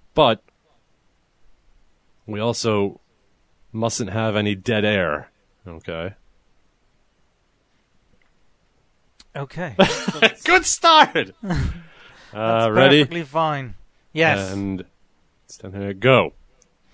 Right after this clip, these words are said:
Speaker 2: Okay.
Speaker 1: When was
Speaker 2: Wow, there's a, a lot of categories here.
Speaker 1: Yes. When was the last
Speaker 2: Jesus.
Speaker 1: time you looked at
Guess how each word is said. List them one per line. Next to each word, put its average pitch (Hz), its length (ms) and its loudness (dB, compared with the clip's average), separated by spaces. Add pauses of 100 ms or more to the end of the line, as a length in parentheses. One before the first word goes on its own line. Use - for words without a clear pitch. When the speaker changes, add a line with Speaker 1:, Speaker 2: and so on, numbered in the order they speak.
(600)
Speaker 2:
Okay. 131 420 -6 (420)
Speaker 1:
When 160 200 2
was 139 140 4
Speaker 2:
Wow, 117 100 -12
there's 156 240 -2
a, 156 100 -8 (360)
a 127 100 -18
lot 139 320 -8
of 127 100 -10
categories 135 720 -8
here. 139 340 -8 (180)
Speaker 1:
Yes. 101 400 -6
When 160 100 -2
was 170 100 -2
the 175 80 0
last 170 180 2
Speaker 2:
Jesus. - 60 -12
Speaker 1:
time 156 200 2
you 120 200 0
looked 117 360 -8
at 90 240 -10